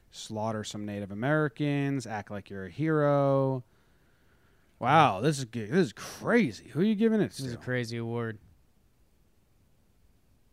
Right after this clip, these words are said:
Speaker 2: Jim, I, I was trying to think of a war reference, and you really ran with it. And, Jim, know who's gonna be a big war guy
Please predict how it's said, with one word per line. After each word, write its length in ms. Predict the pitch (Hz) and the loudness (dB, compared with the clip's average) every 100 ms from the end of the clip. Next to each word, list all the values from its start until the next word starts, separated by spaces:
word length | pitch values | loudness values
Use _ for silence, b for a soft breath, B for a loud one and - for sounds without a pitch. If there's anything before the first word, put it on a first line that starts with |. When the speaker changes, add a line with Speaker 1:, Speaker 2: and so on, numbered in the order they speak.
| _ _ _ _ _ b b b b b _ _ - | _ _ _ _ _ b b b b b _ _ 0
Speaker 2:
Jim, 360 | 170 190 180 | 6 8 8
I, 240 | 180 185 170 - | 8 8 6 6
I 140 | 170 | 8
was 320 | 175 151 - - - | 8 4 -2 -12 2
trying 240 | 165 151 | 6 6
to 60 | 135 | 6
think 200 | 151 143 | 4 4
of 100 | 127 | 2
a 80 | |
war 360 | 120 127 160 147 | 2 8 8 8
reference, 580 | 127 120 - 120 131 139 | 6 2 0 -4 -4 -2
and 120 | 135 | 0
you 100 | 156 | 4
really 260 | 170 165 135 | 6 8 6
ran 360 | 131 156 151 | 4 4 4
with 180 | 127 - | 2 -2
it. 240 | 113 113 - _ _ _ _ _ _ _ - | -4 -6 -8 _ _ _ _ _ _ _ 2
And, 300 | 139 143 135 | 4 4 4
Jim, 280 | 160 190 151 | 6 6 6
know 200 | 151 190 | 6 8
who's 200 | 233 214 | 6 4
gonna 160 | 254 | 2
be 160 | 226 226 | 4 6
a 100 | 175 | 6
big 480 | 120 - 131 160 147 | 4 2 6 6 6
war 420 | 117 110 127 156 | 0 2 4 6
guy 380 | 160 165 180 | 8 8 8